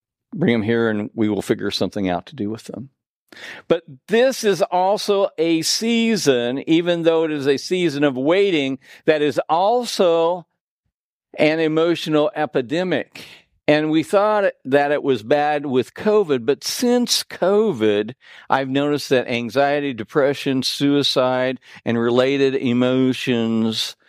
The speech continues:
have been just a part of our culture. And I, I didn't say this in first service, but this anxiety, this feeling of worry, nervousness, or unease, typically about an imminent event or,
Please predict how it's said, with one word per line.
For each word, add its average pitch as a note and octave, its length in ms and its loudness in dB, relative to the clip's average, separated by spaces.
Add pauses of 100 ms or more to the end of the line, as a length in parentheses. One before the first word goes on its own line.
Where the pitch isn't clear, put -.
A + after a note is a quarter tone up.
(640)
have B2+ 460 -2 (880)
been D3 320 4
just C3 300 0
a C3 80 -4
part B2+ 480 -2
of A2+ 160 -2
our A2 180 2
culture. - 1040 -4 (440)
And D#3 240 0
I, C3 220 -6
I D#3 140 -2
didn't F#3+ 180 -2
say F3+ 200 2
this F3 220 0
in C#3 120 -2
first G#3 400 2
service, C3 340 -2
but B2 160 -4
this D#3+ 220 0
anxiety, D3 840 0
this A#2+ 180 -8
feeling E3+ 360 0
of C3+ 80 0
worry, D#3+ 420 2 (300)
nervousness, D3+ 640 0
or C3+ 200 0
unease, E3 580 -2
typically E3 720 0 (480)
about C#3 300 0
an C3+ 100 -2
imminent E3 460 0 (160)
event C#3+ 580 2
or, B2+ 320 2